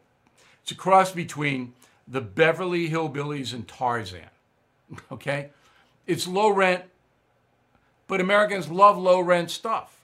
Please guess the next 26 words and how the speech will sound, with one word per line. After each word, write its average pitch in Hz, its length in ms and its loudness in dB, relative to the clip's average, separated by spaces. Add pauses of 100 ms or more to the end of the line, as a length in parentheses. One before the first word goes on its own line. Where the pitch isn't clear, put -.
(120)
I 156 120 -2
don't 226 120 -2
know 214 80 -4
why 185 680 4
Real 175 360 -2
Housewives 175 1000 2
of, 139 500 -6
uh, 120 320 -2 (300)
Carbonville, 156 960 -2
Illinois, 165 760 -2
whatever 165 380 -4
it 160 60 -8
may 156 140 -8
be, 180 360 -2
I, 139 360 -8
I - 20 -4
don't 226 180 -6
know 214 100 -6
why, 220 800 -4 (680)
but 196 320 0
Americans 208 500 -4
love 196 260 -4
low 202 160 -4
rent 202 240 -6
stuff, 226 320 -6 (1000)
okay? 175 520 -4